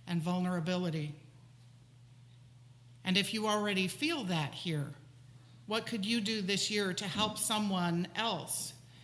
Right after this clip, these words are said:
feel like this is a place they could call their spiritual home?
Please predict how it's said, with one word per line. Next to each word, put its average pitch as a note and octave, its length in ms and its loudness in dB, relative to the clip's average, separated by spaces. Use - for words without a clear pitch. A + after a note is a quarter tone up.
feel G#3 180 0
like F3 320 0
this G3+ 220 2
is E3+ 100 -2
a F3 60 0
place F3 440 0
they F#3+ 300 2
could F3+ 240 -6
call D#3+ 360 -4
their D#3+ 220 -4
spiritual E3+ 760 -4
home? D#3+ 400 -4